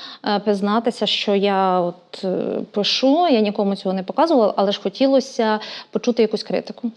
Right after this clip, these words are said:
Я відправила в Подільські вісті, е...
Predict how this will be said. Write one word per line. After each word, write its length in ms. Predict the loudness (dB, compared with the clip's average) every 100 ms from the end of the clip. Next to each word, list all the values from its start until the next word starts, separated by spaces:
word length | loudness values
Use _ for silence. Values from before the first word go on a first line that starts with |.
| _
Я 180 | -2 0
відправила 540 | 0 0 0 0 0
в 260 | -2 -2 -4
Подільські 520 | -2 0 -2 -2 -6
вісті, 500 | -2 -2 -2 -6 -10 -10 -18 -20 -6
е... 200 | 0 0